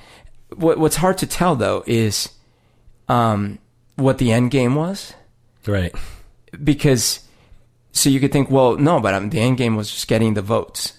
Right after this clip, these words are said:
Speaker 1: Yeah, maybe. But at some point, it served its purpose, and then they moved off. So it's kinda hard to know.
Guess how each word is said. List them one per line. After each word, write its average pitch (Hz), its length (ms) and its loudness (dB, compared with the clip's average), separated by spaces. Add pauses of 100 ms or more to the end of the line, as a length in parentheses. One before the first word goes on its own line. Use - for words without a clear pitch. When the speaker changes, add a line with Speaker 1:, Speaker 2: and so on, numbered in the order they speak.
(160)
Speaker 1:
Yeah, 165 220 -2
maybe. 131 540 0 (600)
But 135 580 0 (180)
at 139 120 -2
some 170 320 0
point, 120 460 0 (560)
it - 120 -4
served 131 360 0
its 110 120 -4
purpose, 113 480 -2
and 117 160 -4
then 110 120 -2
they 101 100 -4
moved 104 240 -6
off. 95 180 -4
So 160 240 0
it's 185 160 -4
kinda 196 220 0
hard 120 200 0
to - 80 -8
know. - 200 -6